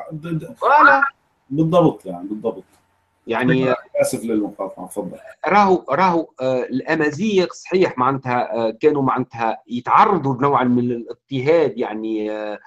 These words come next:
Speaker 2: من طرف البيزنطيين والرومان، ولكن أمام الاضطهاد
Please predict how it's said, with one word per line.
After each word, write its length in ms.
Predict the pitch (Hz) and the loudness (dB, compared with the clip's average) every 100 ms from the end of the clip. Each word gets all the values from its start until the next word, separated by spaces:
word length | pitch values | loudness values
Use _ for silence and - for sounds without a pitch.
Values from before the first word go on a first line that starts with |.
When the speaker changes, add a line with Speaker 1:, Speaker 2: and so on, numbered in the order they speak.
| _ _ - | _ _ -6
Speaker 2:
من 160 | 113 | -4
طرف 280 | 113 127 120 | 0 0 0
البيزنطيين 760 | 117 110 120 120 117 120 135 127 | -2 0 0 0 0 2 4 4
والرومان، 720 | 117 104 117 120 147 127 123 - _ _ _ _ - | 4 2 2 2 4 2 0 -8 _ _ _ _ 0
ولكن 680 | 139 170 226 226 170 170 - _ _ - | 4 6 6 6 2 2 -4 _ _ -4
أمام 580 | 151 156 226 262 233 160 | 0 2 4 4 2 0
الاضطهاد 1160 | 135 - 135 _ - 123 123 151 196 196 113 | -2 -4 -8 _ -6 -4 -2 0 2 2 0